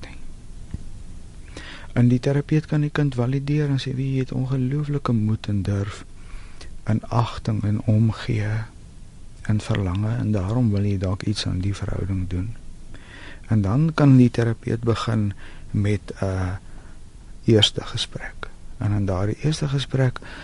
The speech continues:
kan die terapeut vir so 'n jong mens sê, Weet jy, die lewe, die lewe is verhoudinge. Is verhoudinge.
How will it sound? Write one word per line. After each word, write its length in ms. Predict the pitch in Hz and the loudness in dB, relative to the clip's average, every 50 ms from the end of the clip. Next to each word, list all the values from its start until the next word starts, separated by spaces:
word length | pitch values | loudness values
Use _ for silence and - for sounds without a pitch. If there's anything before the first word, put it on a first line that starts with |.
| - - - - - - | -14 -14 -14 -16 -10 -4
kan 360 | - 120 117 117 120 120 113 - - - - - - - - - - | 0 2 4 4 4 4 2 0 -4 -10 -12 -12 -12 -14 -12 -2 2
die 140 | 123 123 | 4 4
terapeut 560 | 120 - 135 131 131 127 - - 139 131 - - | 6 6 6 6 4 4 6 6 6 6 6 4
vir 120 | - 123 | 2 2
so 240 | - - - 131 131 | 4 4 4 6 8
'n 80 | 127 123 | 8 8
jong 220 | 113 107 117 123 | 8 10 10 10
mens 400 | 123 120 120 117 113 - - - | 10 10 8 8 6 6 4 6
sê, 320 | 113 113 117 113 107 107 104 - - - - - - - - - - - - | 6 6 8 6 6 4 2 -2 -8 -12 -12 -12 -12 -12 -12 -12 -12 -8 0
Weet 260 | - 120 120 123 - - | 4 6 6 6 6 6
jy, 80 | 131 | 6
die 180 | 113 120 113 101 | 6 6 6 6
lewe, 600 | 101 104 117 123 123 117 101 87 90 87 87 90 87 - - - - - - - - - - - - - - - - | 6 6 6 6 6 6 4 4 2 2 2 0 -2 -6 -10 -20 -20 -20 -18 -18 -16 -16 -14 -14 -14 -14 -14 -10 -2
die 200 | - 113 120 113 | 2 4 6 6
lewe 560 | 98 98 95 98 98 98 92 92 92 101 101 98 - - - - - - - - - - - - - - - - | 4 4 2 0 0 0 0 -2 -2 -4 -6 -6 -8 -12 -14 -16 -16 -16 -16 -18 -18 -18 -18 -18 -16 -16 -4 0
is 140 | - 101 - | 0 0 2
verhoudinge. 640 | - - 107 98 92 90 90 - - - - - - - - - - - - - - - - - - - - - - - - - - - - - - - - - - - - - - - - - - - - - - - - - - | 2 2 2 2 2 2 0 -2 -6 -8 -10 -10 -12 -12 -14 -14 -14 -14 -14 -14 -14 -12 -12 -12 -10 -10 -10 -10 -12 -12 -12 -12 -12 -14 -14 -14 -12 -12 -12 -12 -12 -12 -10 -10 -10 -10 -10 -10 -12 -12 -12 -12 -14 -12 -10 2 4
Is 140 | 117 - - | 4 4 4
verhoudinge. 760 | - - - 104 101 95 90 90 - - - - - - - | 4 2 2 2 4 4 2 2 0 -4 -8 -8 -8 -8 -8